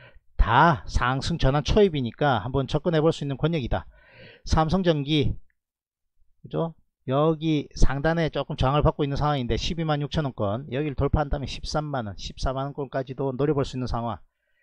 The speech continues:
삼성전자, 하이닉스보다는 삼성전기다, 그렇게 말씀드리고 있습니다. 삼성전기 보합 출발, 포스코 케미칼 전일 매수 의견 드렸어요. 상승했고 눌려주고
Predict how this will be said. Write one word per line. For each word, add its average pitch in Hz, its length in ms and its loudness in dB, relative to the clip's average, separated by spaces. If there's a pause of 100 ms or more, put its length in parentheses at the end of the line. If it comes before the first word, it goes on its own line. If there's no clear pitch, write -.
(380)
삼성전자, 156 640 0
하이닉스보다는 151 800 0 (260)
삼성전기다, 143 760 0
그렇게 147 240 -2
말씀드리고 131 400 -2
있습니다. 113 500 -4 (1040)
삼성전기 143 960 -4
보합 147 260 -2
출발, 139 460 -4 (580)
포스코 151 340 -12
케미칼 131 640 -6 (480)
전일 143 240 -8
매수 120 280 -6
의견 147 160 -6
드렸어요. 127 640 -8 (3750)
상승했고 175 720 -6
눌려주고 156 840 -6